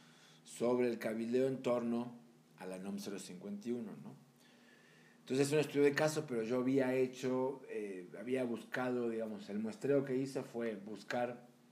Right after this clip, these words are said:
eh, en la población noticiosa, <laughs> digamos, todas las noticias que hay publicadas en México en un año,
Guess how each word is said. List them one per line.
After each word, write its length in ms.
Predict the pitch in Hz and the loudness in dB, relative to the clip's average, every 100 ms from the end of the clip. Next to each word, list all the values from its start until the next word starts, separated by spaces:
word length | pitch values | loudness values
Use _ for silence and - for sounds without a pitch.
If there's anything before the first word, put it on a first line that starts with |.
| - _ - - _ _ - | -20 _ -20 -20 _ _ -12
eh, 500 | 113 98 95 95 104 | -8 -6 -6 -8 -8
en 140 | 98 95 | -10 -10
la 140 | 92 | -12
población 500 | 101 101 - 113 123 | -8 -8 -6 -4 -2
noticiosa, 540 | 120 107 98 117 - 92 | -2 -4 0 0 0 -4
<laughs> 20 | |
digamos, 240 | 92 107 | -6 -6
todas 200 | 104 139 | 0 0
las 160 | 123 113 | 0 0
noticias 540 | 107 - 123 127 107 | -4 -2 -4 -2 -6
que 180 | - 110 | -4 -2
hay 140 | 117 | 0
publicadas 600 | 110 104 104 101 120 110 | 0 -4 -4 -4 -4 -4
en 140 | 107 110 | -4 -4
México 440 | 117 113 - 101 | -4 -6 -8 -6
en 100 | 101 | -2
un 160 | 135 139 | 0 4
año, 500 | 143 135 120 117 | 4 4 2 0